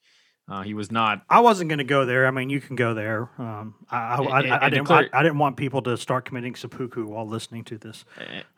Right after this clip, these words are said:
Speaker 2: edition of the podcast.
Speaker 1: you know, this is the second time and recently you've thrown out that word. I don't know if it means what you think that it means.
Speaker 2: Oh, I know. I know what it means.
Speaker 1: <laughs> I'm just quoting a movie to try to be funny.
Speaker 2: Yeah, I
Speaker 1: That's
Speaker 2: know.
Speaker 1: a good job.
Speaker 2: I'm laughing.
Speaker 1: Um,
Speaker 2: Give me a break, man. This
Speaker 1: but
Speaker 2: is, remember, this is the, uh, the ep edition of the podcast brought to you by DayQuil.
Speaker 1: <laughs>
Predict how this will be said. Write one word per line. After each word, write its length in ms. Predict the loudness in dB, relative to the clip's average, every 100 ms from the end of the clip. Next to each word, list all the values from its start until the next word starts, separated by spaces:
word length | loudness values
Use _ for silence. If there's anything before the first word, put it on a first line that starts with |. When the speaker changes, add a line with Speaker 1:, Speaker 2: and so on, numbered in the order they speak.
| -14
Speaker 2:
edition 340 | -12 -12 -12 -12
of 120 | -8
the 40 |
podcast. 20 | -4
Speaker 1:
you 40 |
know, 100 | -2
this 80 | -4
is 80 | -2
the 40 |
second 240 | 0 0
time 380 | 0 2 2 0
and 120 | -4
recently 340 | -2 -4 -4 -10
you've 100 | -6
thrown 160 | -4
out 80 | -4
that 120 | -6
word. 360 | -6 -4 -4 -4
I 80 | -4
don't 180 | -6 -4
know 320 | -4 -4 -8 -16 -18 -14
if 120 | -14
it 80 | -12
means 220 | -12 -10
what 100 | -12
you 60 | -12
think 200 | -12 -12
that 100 | -12
it 40 |
means. 280 | -14 -16 -20 _ _ _ _ _ _ _ 2
Speaker 2:
Oh, 100 | 4
I 60 |
know. 100 | 4
I 280 | 0 -2 0
know 100 | 0
what 120 | -2 -6
it 60 |
means. 200 | -14 _ _ _ _ _
Speaker 1:
<laughs> 340 | _ _ _ -14
I'm 880 | -14 -16 -20 -20 _ _ _ -16
just 160 | -14 -4
quoting 220 | -2 -2
a 40 | -2
movie 240 | -4 -4
to 60 | -8
try 160 | -10
to 40 | -10
be 80 |
funny. 200 | -8 -4
Speaker 2:
Yeah, 140 | 0 0
I 20 |
Speaker 1:
That's 120 | -2
Speaker 2:
know. 40 | -12
Speaker 1:
a 20 |
good 100 | -10
job. 240 | -8 -10 -12
Speaker 2:
I'm 120 | -12
laughing. 240 | -10 -12 _ _
Speaker 1:
Um, 440 | -2 0 2 0 0
Speaker 2:
Give 120 | 0
me 60 |
a 60 | 2
break, 260 | 4 4 2
man. 180 | -2
This 120 | -2 -2
Speaker 1:
but 60 |
Speaker 2:
is, 60 | -2
remember, 300 | 2 4 4
this 200 | 2 -4
is 120 | -6
the, 220 | 2 6
uh, 180 | 8 6
the 180 | 4 0
ep 140 | 2
edition 340 | 2 2 0 -2
of 60 |
the 60 | -2
podcast 480 | 2 2 4 -2 2
brought 180 | 2 2
to 100 | -4
you 60 |
by 280 | 0 2 2
DayQuil. 560 | 0 -2 0 -6 -8
Speaker 1:
<laughs> 60 | -14